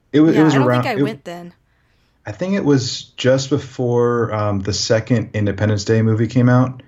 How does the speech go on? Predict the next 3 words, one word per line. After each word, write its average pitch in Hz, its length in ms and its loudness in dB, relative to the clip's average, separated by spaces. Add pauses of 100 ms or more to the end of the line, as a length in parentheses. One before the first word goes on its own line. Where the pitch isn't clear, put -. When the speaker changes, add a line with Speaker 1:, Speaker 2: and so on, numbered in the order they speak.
(200)
Speaker 2:
Okay. - 20 2
Speaker 1:
Resurgence. 110 640 0 (680)
Um, 104 600 0